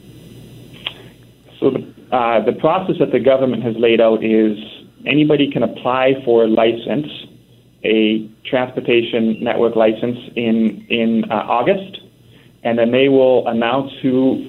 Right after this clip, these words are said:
who is accepted in September, and then anytime after that, within a few weeks, anytime after that, the service can be started to roll out. So our plan here at Cater is to, uh, be part of that process, apply certainly, and begin to provide service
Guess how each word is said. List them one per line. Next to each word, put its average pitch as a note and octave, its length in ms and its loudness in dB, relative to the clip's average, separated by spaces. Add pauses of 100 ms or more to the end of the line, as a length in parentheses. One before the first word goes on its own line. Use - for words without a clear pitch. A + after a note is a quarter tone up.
(800)
who C#3 140 4
is A#2 100 2
accepted B2+ 480 0
in B2 180 -4
September, D3 440 0 (360)
and A#2 80 -4
then A2+ 200 -2
anytime C#3+ 480 0
after B2 320 -2
that, C3 240 0
within A#2 240 -2
a A#2 40 -6
few A#2+ 160 0
weeks, C3+ 240 2 (420)
anytime B2 400 -2
after A#2 280 -2
that, B2 200 2
the A2+ 160 -4
service A#2 280 2
can A2 140 -2
be A2+ 100 0
started A2 220 2
to A2+ 80 -4
roll G#2+ 220 2
out. A2 180 0
So A2 100 0
our C3 220 2
plan A#2 240 0
here A#2 140 4
at A#2 100 -2
Cater A2+ 300 2
is A#2+ 220 0
to, A2 280 2 (460)
uh, G#2 240 -2
be B2 120 -4
part C3 260 0
of A#2+ 60 0
that A#2+ 180 2
process, A#2+ 400 -2
apply A#2 500 -2
certainly, A#2 500 0 (320)
and A2 180 -2
begin A#2+ 300 2
to B2 60 -4
provide A2+ 440 2
service A#2 300 2